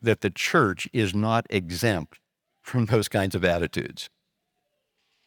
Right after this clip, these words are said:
Not long ago, um, I was sitting at a table in a men's ministry that I'm a part of, uh, early Thursday mornings. Large group of men, and, uh,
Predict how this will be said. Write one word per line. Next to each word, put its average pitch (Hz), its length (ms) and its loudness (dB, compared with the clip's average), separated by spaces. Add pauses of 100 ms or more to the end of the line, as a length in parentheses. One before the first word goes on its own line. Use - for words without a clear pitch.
(760)
Not 135 120 6
long 135 200 6
ago, 131 480 4
um, 95 440 4
I 107 100 4
was 98 200 0
sitting 120 500 2
at 98 460 4
a 87 300 0
table 90 600 2
in 78 80 -4
a 80 40 -6
men's 123 440 2
ministry 90 420 0
that 87 160 2
I'm 85 140 -2
a - 20 -4
part 117 320 4
of, 82 220 2
uh, 82 200 4
early 123 380 2
Thursday 104 480 -2
mornings. 85 640 -2 (400)
Large 107 260 2
group 101 200 0
of 87 100 0
men, 143 420 2
and, 90 240 -2
uh, 92 160 6